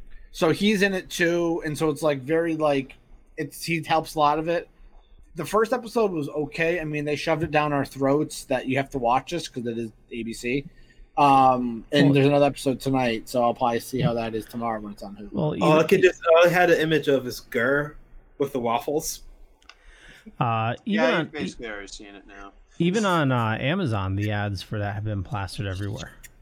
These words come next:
Speaker 1: Yeah, so.
Speaker 2: Yeah. Uh, here's a show if you have a little bit of time to watch. I'm trying to get everybody to watch this show 'cause I love
Speaker 1: If
Speaker 2: it.
Speaker 1: you say Letterkenny again, I'm walking away.
Speaker 2: <laughs> Letterkenny, yeah.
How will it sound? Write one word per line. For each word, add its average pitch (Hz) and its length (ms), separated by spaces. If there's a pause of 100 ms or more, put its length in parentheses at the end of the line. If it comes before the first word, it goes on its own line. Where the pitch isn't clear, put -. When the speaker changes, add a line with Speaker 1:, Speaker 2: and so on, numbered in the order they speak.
(300)
Speaker 1:
Yeah, 135 320
so. 107 380 (240)
Speaker 2:
Yeah. 92 200 (600)
Uh, 120 500
here's 202 360
a 180 80
show 110 300
if 110 200
you 117 100
have 104 200
a - 20
little 104 220
bit 110 160
of 104 100
time 101 280
to 98 80
watch. 95 480 (720)
I'm 113 220
trying 143 280
to 123 40
get 117 240
everybody 117 440
to 98 80
watch 92 300
this 110 120
show - 240
'cause - 200
I - 60
love 98 280
Speaker 1:
If 160 60
Speaker 2:
it. 208 60
Speaker 1:
you 254 60
say 311 180
Letterkenny 208 600
again, 196 220
I'm 160 120
walking 139 320
away. 117 240
Speaker 2:
<laughs> - 1300
Letterkenny, 208 920
yeah. 135 300